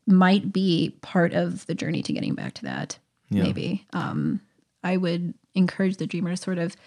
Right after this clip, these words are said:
Speaker 1: keep an eye on their dreams and see if this particular figure comes back, or at least someone similar to that,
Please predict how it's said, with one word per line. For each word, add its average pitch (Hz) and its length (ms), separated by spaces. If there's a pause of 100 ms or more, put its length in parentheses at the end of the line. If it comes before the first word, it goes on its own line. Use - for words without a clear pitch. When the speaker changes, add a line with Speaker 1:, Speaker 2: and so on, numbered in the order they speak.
(320)
Speaker 1:
keep - 180
an 175 80
eye 175 480
on 175 100
their 170 120
dreams 175 320
and 175 100
see 175 200
if 175 180
this 190 220
particular 226 540
figure 214 380
comes 202 240
back, - 240
or 165 60
at 180 80
least 175 260
someone 175 640 (720)
similar 190 520
to - 200
that, 208 320